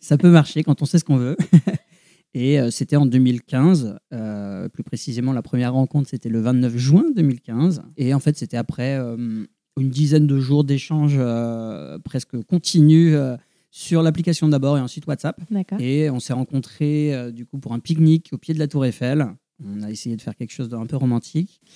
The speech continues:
Speaker 2: Ah, mais
Speaker 1: Euh,
Speaker 2: carrément.
Speaker 1: <laughs> et puis, bon, ça s'est terminé par un, un baiser. Et puis derrière, euh, bah, on, on a continué à, à se fréquenter. Et rapidement, au bout de cinq mois, on a, euh, enfin, Isabelle est venue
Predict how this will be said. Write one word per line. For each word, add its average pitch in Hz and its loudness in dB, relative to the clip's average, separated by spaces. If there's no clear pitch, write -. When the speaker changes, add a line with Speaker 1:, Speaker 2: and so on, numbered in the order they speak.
Speaker 2:
Ah, 208 -4
mais 185 -2
Speaker 1:
Euh, 147 -2
Speaker 2:
carrément. 196 4
Speaker 1:
<laughs> 269 4
et 135 0
puis, 143 0
bon, 123 -2
ça 117 -12
s'est 117 -10
terminé 120 -4
par 135 -4
un, 123 -2
un 143 0
baiser. 127 0
Et 110 -8
puis - -18
derrière, 113 -8
euh, 101 -8
bah, 95 -12
on, 92 -10
on 110 -6
a 107 -8
continué 117 -6
à, 107 -10
à 123 -14
se - -14
fréquenter. 127 -4
Et 120 -6
rapidement, 143 0
au 135 0
bout 123 -10
de 120 -8
cinq 156 -4
mois, 139 2
on 123 -4
a, 127 -8
euh, 104 -12
enfin, 92 -14
Isabelle 131 2
est 120 2
venue 147 6